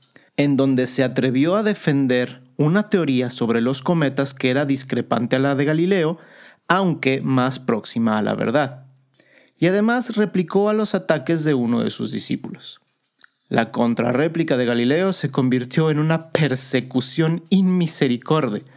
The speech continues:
en la que todos y cada uno de los errores del contrincante son señalados, ridiculizados y destruidos. Nada salva al oponente de Galileo.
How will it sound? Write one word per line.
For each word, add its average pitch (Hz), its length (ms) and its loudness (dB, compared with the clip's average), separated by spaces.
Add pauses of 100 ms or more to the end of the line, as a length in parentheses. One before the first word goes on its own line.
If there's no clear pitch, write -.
(420)
en 127 180 2
la 123 140 -2
que 131 120 -2
todos 190 500 -2
y 135 160 -4
cada 147 280 0
uno 139 260 0
de 113 100 0
los 113 220 -4
errores 151 400 0
del 180 140 0
contrincante 135 680 -2
son 135 320 -2
señalados, 113 760 -2 (280)
ridiculizados 156 1300 0
y 123 160 0
destruidos. 135 1120 -2 (500)
Nada 131 760 0 (100)
salva 139 500 0
al 120 120 0
oponente 135 680 0 (100)
de 123 120 0
Galileo. 110 520 0